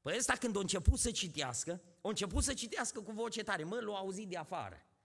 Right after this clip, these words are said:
L-a auzit de afară cum citea. Că de-aia Filip a zis: "Domne, nu era cu el în cară, fugea pe lângă."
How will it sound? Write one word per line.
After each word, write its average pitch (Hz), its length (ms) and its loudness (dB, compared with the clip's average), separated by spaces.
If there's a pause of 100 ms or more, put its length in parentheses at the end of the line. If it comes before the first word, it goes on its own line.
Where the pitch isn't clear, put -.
(160)
L-a 208 200 0
auzit 220 360 2
de 254 60 2
afară 254 420 4
cum 233 180 -2
citea. 190 320 -2
Că 139 80 -4
de-aia 180 280 0
Filip 226 360 -6
a 180 260 -2
zis: 156 300 -6 (260)
"Domne, 196 460 -4
nu 151 160 -2
era 233 160 0
cu 233 140 -4
el 185 160 0
în 147 80 2
cară, 120 400 -2
fugea 156 360 0
pe 156 160 -2
lângă." 127 360 -2